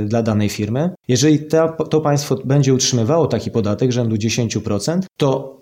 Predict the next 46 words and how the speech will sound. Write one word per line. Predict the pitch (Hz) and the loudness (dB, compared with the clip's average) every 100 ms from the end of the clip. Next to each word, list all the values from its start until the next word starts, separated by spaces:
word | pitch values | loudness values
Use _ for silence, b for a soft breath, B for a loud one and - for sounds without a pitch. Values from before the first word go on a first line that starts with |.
| - | -2
to, | 160 | 0
co | 156 156 | 2 4
jest | 143 143 | 4 2
powyżej | 156 147 170 131 120 | 2 4 4 4 2
tego | 143 123 110 | 2 2 0
i | 117 | -2
do, | 113 143 | 0 -2
do | - 139 | 0 0
poziomu | 135 117 123 | 0 0 0
piętnastu | 110 117 120 113 117 | 0 -2 -2 -2 -4
procent, | 104 95 147 185 | -4 -4 -4 -2
czyli | 139 | -2
w | - | 0
tym | 160 | 0
przypadku | - - 113 - | 0 -2 -2 -4
pięć | 104 104 - | -2 -2 -2
procent, | 117 110 170 - | -4 -2 -4 -4
będzie | 107 156 165 | -2 2 4
mogło | 156 147 139 | 4 4 2
być | 131 127 | 0 0
pobrane | 120 104 135 135 | -2 0 2 2
przez | - 104 | 0 -6
państwo, | - 127 139 - 139 135 - | -2 0 0 -2 -4 -4 -12
w | - | -2
którym | 156 151 | 0 2
ta | 135 | 2
dana | 117 135 | 2 0
firma | 117 - 131 127 | 0 2 2 2
ma | 117 113 117 | 2 2 0
swoją | 117 123 120 | -2 -2 0
siedzibę. | - 120 113 92 90 - | 0 0 0 -4 -10 -4
Więc | 135 143 - | -2 -2 -2
de | 131 | -2
facto | 170 165 160 151 | 0 0 0 0
i | 143 | 0
tak | - 147 | 2 2
będzie | 127 143 127 | 4 4 2
płacony | 131 120 - 127 110 | 2 0 0 0 0
podatek | 117 117 120 104 | 0 0 -2 -2
piętnastoprocentowy. | 113 123 117 131 117 110 98 107 120 165 - | -2 -2 -2 -4 -4 -4 -2 -2 -2 -2 -2
Pytanie | 170 165 165 160 | -2 0 2 0
tylko, | 156 143 | 0 2
w | |
jakiej | 135 139 139 | 2 4 4
jurysdykcji | 127 127 110 123 - 110 | 4 4 2 0 -2 -4
prawnej. | - 101 90 | -2 -2 -4